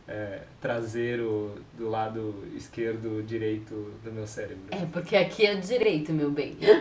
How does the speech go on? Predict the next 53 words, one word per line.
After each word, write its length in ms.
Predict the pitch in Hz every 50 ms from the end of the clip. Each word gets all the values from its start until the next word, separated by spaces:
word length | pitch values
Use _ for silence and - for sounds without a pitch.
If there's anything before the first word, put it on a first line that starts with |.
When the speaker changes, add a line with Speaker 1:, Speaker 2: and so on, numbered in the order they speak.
| - - - - -
Speaker 1:
É 100 | 135 123
que 140 | - -
eu 60 | 139 135
não 100 | 139 143
sei 220 | - - 143 139
como 160 | - 135 127
é 60 | 120 117
que 80 | -
tá 140 | - - 117
ali 120 | 113 113 113
na 160 | 113 117 117
tela, 320 | 113 - 113 113 110 110
se 100 | 110 - -
tá 120 | - 113
invertido 540 | 113 113 110 117 117 117 - - 117 113 120
ou 40 | -
se 140 | - -
não 80 | 131 143
tá, 140 | 143 - -
Speaker 2:
Não 100 | 175 202
Speaker 1:
mas 80 | 214 -
Speaker 2:
importa, 380 | 208 208 190 180 170 - - 180
Speaker 1:
tudo 120 | 165 165
bem. 100 | 175 165
Speaker 2:
você 80 | 156 -
tá 160 | 240 214 214
apontando 520 | 208 196 208 - - - 214 220 226 220
pro 140 | - 214 214
seu 220 | 202 - 208 202 180
direito 520 | 170 202 185 185 190 196 208 220 - 247
e 20 |
cada 340 | - - 208 190 185 185 202
um 40 | 208
se 80 | - -
Speaker 1:
Ok, 180 | 139 143 - 196
Speaker 2:
resolva. 540 | 175 151 - 160 151 151 147 147 147 143 - 139 139 - - - -
Speaker 1:
tá 220 | 160 370 - 143 143
certo. 460 | - - 139 123 113 120 - - - - - - -
Speaker 2:
Ai, 220 | 277 330 320 294 -
Speaker 1:
Então, 380 | 160 - 262 277 262 269 - -
Speaker 2:
adoro. 320 | - - 202 180 170 156
Speaker 1:
é, 220 | - 175 175 175 180
eu 40 | 170
resolvi 340 | 175 180 175 190 180 190 190
visitar 760 | 190 190 190 196 214 208 - 170 165 160 165 - - - - - -
esse 180 | - - -
Speaker 2:
Hum. 100 | - 175
Speaker 1:
termo 340 | 151 147 143 143 156 156 147
no 100 | 143 139
meu 220 | 135 131 131 127 127
dicionário 480 | 127 123 - 147 135 123 120 123 127 127
imaginário. 560 | 135 143 147 180 175 160 147 147 156 160 175
Speaker 2:
Ok. 420 | 160 156 147 147 156 175 214 262